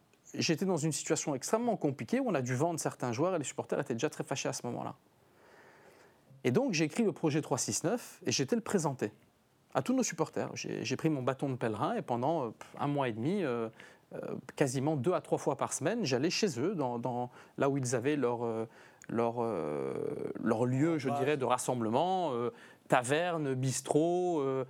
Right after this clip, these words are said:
Speaker 1: salle de fête, peu importe. Donc j'ai été, euh, à, à différents endroits et j'ai terminé cette session par, euh, euh, par regrouper une grande partie de, de nos clubs de supporters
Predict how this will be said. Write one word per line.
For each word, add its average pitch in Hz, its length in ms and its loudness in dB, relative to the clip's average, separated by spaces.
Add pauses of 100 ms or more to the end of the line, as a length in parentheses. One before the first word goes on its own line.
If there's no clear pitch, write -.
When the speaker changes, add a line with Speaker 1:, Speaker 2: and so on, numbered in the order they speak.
(160)
Speaker 1:
salle 143 260 2
de 135 80 6
fête, 175 340 0
peu 160 100 2
importe. 180 420 2
Donc 151 160 2
j'ai 170 120 4
été, 208 280 2
euh, 143 180 0
à, 127 180 0
à 127 80 2
différents 143 500 0
endroits 175 320 2
et 240 40 0
j'ai 160 120 2
terminé 202 420 2
cette 165 200 -2
session 220 320 0
par, 180 300 2
euh, 147 160 2 (600)
euh, 127 260 2
par 147 240 0
regrouper 151 340 2
une 196 100 2
grande 170 180 0
partie - 260 -2
de, 139 340 2
de 135 80 0
nos 135 100 2
clubs 196 160 4
de 151 80 0
supporters 170 520 0